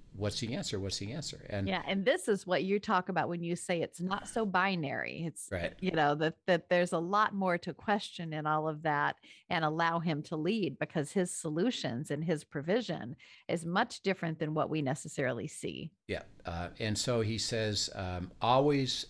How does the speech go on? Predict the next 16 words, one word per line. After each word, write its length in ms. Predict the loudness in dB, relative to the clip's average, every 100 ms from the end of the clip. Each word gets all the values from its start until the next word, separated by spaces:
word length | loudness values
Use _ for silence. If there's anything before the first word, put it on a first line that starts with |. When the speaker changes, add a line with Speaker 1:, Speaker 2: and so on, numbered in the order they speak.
| -8
Speaker 1:
uh, 320 | -6 -4 -6 -2
always 400 | 0 2 2 0
seek 380 | 0 0 -2 -2
me, 340 | -2 -2 -6 -8 -20 -20 -20 -20 -20 -20 _ _ _ _ -10
process 880 | -4 0 0 0 -4 -4 -6 -8 -12 -8
to, 120 | -6
until 280 | -6 -4 -2
you 180 | -2 -4
get 220 | -4 -6
clarity. 560 | -6 -4 -4 -4 -6 -10 -16 -20 _ _ -4
Speaker 2:
Mm-hmm. 400 | -2 -2 -2 -2 -4 -2
Speaker 1:
Um, 320 | -2 -2 -2 2
if 200 | 4 2
it 160 | -2
causes 460 | -2 0 0 0 -4
problems, 840 | 0 2 2 -2 -4 -4 -6 -8